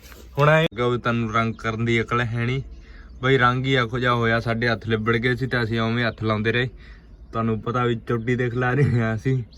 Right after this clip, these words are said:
ਤਾਂ ਕਰਕੇ। ਤੇ ਹੁਣ ਜਦੋਂ ਇਹਦਾ ਰੰਗ ਲੈ ਗਿਆ ਨਾ ਕਿਸੇ ਖਿਡਾਰੀ ਬੰਦੇ ਤੋਂ ਰੰਗ ਕਰਾਵਾਂਗੇ, ਸਾਨੂੰ ਤਾਂ ਅਕਲ ਹੈ ਨਹੀਂ ਕਰਨ ਦੀ।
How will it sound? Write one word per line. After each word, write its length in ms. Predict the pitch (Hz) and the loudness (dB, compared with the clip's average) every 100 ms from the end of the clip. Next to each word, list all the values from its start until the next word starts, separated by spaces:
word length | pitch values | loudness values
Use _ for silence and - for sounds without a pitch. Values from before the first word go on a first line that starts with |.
| - - - | -20 -20 -12
ਤਾਂ 220 | 117 117 | -6 -4
ਕਰਕੇ। 420 | 113 120 113 135 135 | -4 -4 -2 -2 -2
ਤੇ 120 | 143 | 0
ਹੁਣ 220 | 120 120 | 0 2
ਜਦੋਂ 240 | 131 135 | 2 2
ਇਹਦਾ 140 | 139 135 | 0 2
ਰੰਗ 260 | 120 120 | 2 2
ਲੈ 180 | 127 131 | 2 2
ਗਿਆ 120 | 139 | 2
ਨਾ 120 | 135 139 | 0 0
ਕਿਸੇ 240 | 139 131 | -2 -2
ਖਿਡਾਰੀ 360 | 127 123 107 107 | 2 2 2 2
ਬੰਦੇ 280 | 110 117 | 2 2
ਤੋਂ 140 | 117 117 | 0 0
ਰੰਗ 180 | 110 107 | -2 -2
ਕਰਾਵਾਂਗੇ, 580 | 110 110 110 117 120 | 0 2 2 2 -2
ਸਾਨੂੰ 320 | 113 113 110 107 | -2 -2 -2 0
ਤਾਂ 160 | 113 | -2
ਅਕਲ 180 | - 127 | 0 2
ਹੈ 80 | 127 | 2
ਨਹੀਂ 160 | 110 | 0
ਕਰਨ 260 | 101 107 107 | -4 -4 -4
ਦੀ। 180 | 110 | -4